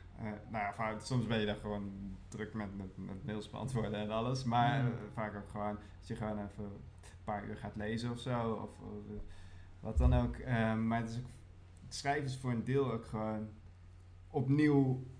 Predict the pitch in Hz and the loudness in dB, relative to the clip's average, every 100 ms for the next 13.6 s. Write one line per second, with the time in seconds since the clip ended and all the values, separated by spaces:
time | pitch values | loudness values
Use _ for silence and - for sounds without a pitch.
0 | - - 147 135 127 135 131 120 120 120 | -16 2 2 6 10 12 12 10 6 6
1 | 131 131 117 - 127 139 151 - 127 147 | 8 10 8 6 4 4 4 2 2 0
2 | 120 110 131 139 131 127 151 180 151 127 | 2 2 4 4 2 4 4 6 6 8
3 | 123 117 113 117 123 113 117 - 117 117 | 8 4 4 4 2 2 -2 -2 -2 -2
4 | 110 - - - 151 123 110 117 - 117 | 2 2 2 0 2 2 2 -2 -4 -2
5 | 120 113 - 135 123 120 113 117 117 - | -2 -2 -2 0 0 -2 0 -2 -2 -6
6 | 117 113 117 113 107 104 - - - 139 | -8 -4 -2 0 -2 -4 -8 -8 -2 0
7 | 131 127 123 123 117 113 - - 127 127 | 2 2 4 4 2 0 -6 2 8 10
8 | 127 131 139 131 131 139 139 127 - - | 12 10 10 10 10 10 8 2 -4 0
9 | 131 123 123 123 123 - - - 117 127 | 4 6 6 4 2 0 -10 0 6 8
10 | 127 127 131 135 139 143 135 127 131 131 | 10 8 8 6 6 6 4 6 10 10
11 | 131 131 - - 135 135 127 135 131 120 | 10 4 -6 -2 0 2 4 2 2 2
12 | 123 120 117 117 127 131 127 117 110 107 | 2 2 2 2 4 6 4 2 0 2
13 | 120 123 113 110 107 | 2 2 0 -2 -2